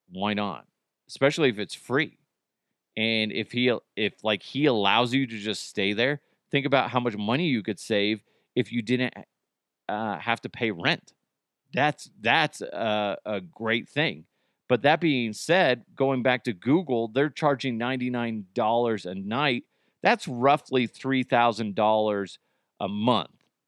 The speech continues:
that you would be paying if you stayed there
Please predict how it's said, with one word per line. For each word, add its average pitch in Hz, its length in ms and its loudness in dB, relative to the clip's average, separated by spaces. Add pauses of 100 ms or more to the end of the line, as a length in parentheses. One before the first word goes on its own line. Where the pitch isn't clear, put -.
(140)
that 113 100 0
you 113 160 -4
would 107 140 -4
be 98 340 -6 (460)
paying 104 500 -4
if 107 220 -10
you 107 100 -6
stayed 101 460 -4
there 101 360 0